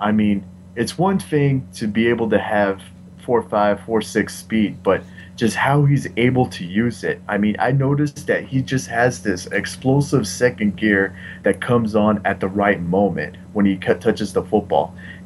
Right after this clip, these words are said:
I mean, he's clearly, he's clearly a guy that Morningside wants to give the football to, especially on the deep passes. So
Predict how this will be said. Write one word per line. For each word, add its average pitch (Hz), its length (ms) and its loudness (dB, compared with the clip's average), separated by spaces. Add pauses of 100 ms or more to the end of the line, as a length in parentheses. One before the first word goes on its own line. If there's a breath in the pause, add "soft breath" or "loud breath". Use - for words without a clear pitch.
(320)
I 104 100 4
mean, 104 160 4
he's 151 200 2
clearly, 185 720 -2 (520 loud breath)
he's 170 140 -2
clearly 214 460 0
a 151 80 2
guy 123 400 2
that 107 300 0
Morningside 123 480 0
wants 110 260 -2
to - 80 -10
give 110 200 -2
the 92 80 -4
football 104 400 0
to, 104 200 0
especially 117 640 2
on 101 160 0
the 87 100 0
deep 101 340 0
passes. 87 520 -2
So 90 380 0